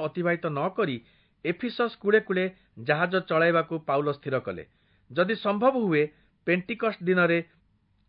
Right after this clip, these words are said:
ଜିରୁସାଲମରେ ପହଞ୍ଚିବା ପାଇଁ ସେ ଉଦ୍ଗ୍ରୀବ ହେଉଥିଲେ।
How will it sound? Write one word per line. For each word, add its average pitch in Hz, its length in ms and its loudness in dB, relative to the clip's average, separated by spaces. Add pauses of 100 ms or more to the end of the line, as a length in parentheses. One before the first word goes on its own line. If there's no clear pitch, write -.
ଜିରୁସାଲମରେ 226 760 2
ପହଞ୍ଚିବା 202 480 2
ପାଇଁ 165 240 2 (420)
ସେ 170 80 0 (120)
ଉଦ୍ଗ୍ରୀବ 156 560 -2
ହେଉଥିଲେ। 139 440 -2